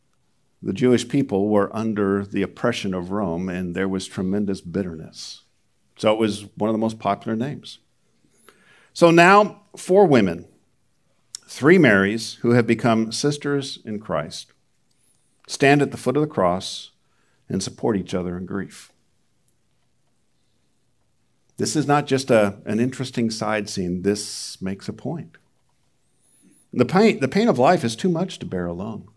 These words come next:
The families that we are born into can be of tremendous spor-, support, but they are not enough to support us through the suffering that we will all face.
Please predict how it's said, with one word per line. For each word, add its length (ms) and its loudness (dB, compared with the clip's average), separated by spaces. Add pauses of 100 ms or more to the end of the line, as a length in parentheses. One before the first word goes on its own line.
(1600)
The 140 2
families 420 4
that 80 2
we 160 2
are 80 4
born 260 2
into 520 -2 (1080)
can 200 2
be 140 6
of 260 4 (140)
tremendous 460 -2
spor-, 420 -6
support, 460 -2
but 180 -4
they 300 0
are 240 -8
not 380 -6
enough 720 -10 (1400)
to 80 2
support 400 2
us 140 0
through 100 -2
the 100 -2
suffering 420 -2
that 120 -2
we 140 0
will 80 2
all 180 2
face. 520 -10